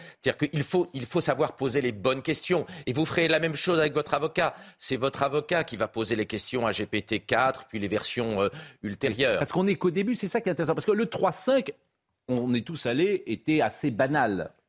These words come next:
Speaker 2: Honnêtement,
Speaker 1: Oui.
Speaker 2: la version trois cinq.
Speaker 1: La version quatre est
Speaker 2: Bon.
Speaker 1: la, la,
Speaker 2: Ce qui est
Speaker 1: la,
Speaker 2: intéressant, c'est qu'on est au tout début de ça,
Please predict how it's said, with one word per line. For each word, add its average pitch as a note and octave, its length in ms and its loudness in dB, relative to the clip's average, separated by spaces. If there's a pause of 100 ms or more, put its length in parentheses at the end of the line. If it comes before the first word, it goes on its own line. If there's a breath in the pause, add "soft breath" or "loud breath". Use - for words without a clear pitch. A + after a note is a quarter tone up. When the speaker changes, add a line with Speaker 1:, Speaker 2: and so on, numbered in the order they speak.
(120)
Speaker 2:
Honnêtement, B2+ 540 -2
Speaker 1:
Oui. C#3 80 -2 (180)
Speaker 2:
la F2+ 80 -4
version G#2 300 -4
trois F2+ 180 -6
cinq. B2 180 -2
Speaker 1:
La C#3 40 4
version D#3+ 320 2
quatre D#3+ 340 0
est C3 280 4 (120)
Speaker 2:
Bon. - 120 0
Speaker 1:
la, C3+ 180 0
la, D3 180 -2
Speaker 2:
Ce C#3+ 80 -2
qui F3+ 100 2
est A#3 40 4
Speaker 1:
la, A#3+ 60 2
Speaker 2:
intéressant, A3+ 480 0
c'est E3 160 -2
qu'on C#3+ 200 -2
est C#3 60 4
au B2+ 80 2
tout - 340 0
début F3 300 0
de C3 140 0
ça, C4 340 0